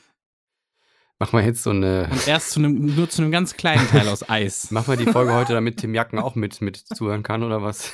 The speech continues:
Speaker 1: <laughs> Auf was für ein Niveau machen wir das hier?
Speaker 2: Oh, gibt's, gibt's was Neues zu Tim Jacken, oder was?
Speaker 1: Ich, ich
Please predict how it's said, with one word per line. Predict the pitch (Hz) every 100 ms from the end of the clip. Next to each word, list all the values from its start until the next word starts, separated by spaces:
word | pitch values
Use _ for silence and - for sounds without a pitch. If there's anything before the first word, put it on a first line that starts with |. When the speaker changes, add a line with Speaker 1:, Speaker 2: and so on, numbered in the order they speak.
| -
Speaker 1:
<laughs> | -
Auf | 120 -
was | 208 -
für | -
ein | 143
Niveau | 131 135 135
machen | - 247 143
wir | 127 139
das | 135 -
hier? | 240 - 135 127 - - - -
Speaker 2:
Oh, | 151
gibt's, | 139 -
gibt's | - 151 -
was | 143
Neues | 151 143
zu | -
Tim | 135 127
Jacken, | 131 202 160
oder | 117 110
was? | 107 107 - _ _ _ -
Speaker 1:
Ich, | 104 - -
ich | 98 117 101